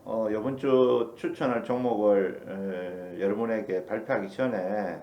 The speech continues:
어, 미리 방송을 한번 했습니다. 어, 최근 두 달 동안 제가 추천한 종목, 네 종목의 수-, 투자 수익률이 얼마인가 저도 궁금해서,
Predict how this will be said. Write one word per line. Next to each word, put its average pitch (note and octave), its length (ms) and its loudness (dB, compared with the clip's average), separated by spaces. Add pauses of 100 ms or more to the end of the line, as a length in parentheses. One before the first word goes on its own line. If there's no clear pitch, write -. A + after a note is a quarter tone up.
(600)
어, F#2+ 400 -4
미리 C3 240 0
방송을 A#2 720 -2
한번 G#2+ 460 0
했습니다. G2 840 -8 (760)
어, - 120 -4
최근 E3+ 300 2
두 D3 120 -6
달 D#3+ 200 8
동안 A#2+ 380 4
제가 C3 240 2
추천한 C3 460 -4
종목, A#2+ 480 -2
네 A2 200 2
종목의 A2+ 600 0
수-, - 160 -16
투자 D3 240 -2
수익률이 C#3 400 0
얼마인가 A2+ 400 2
저도 D#3+ 260 2
궁금해서, G#2 880 -4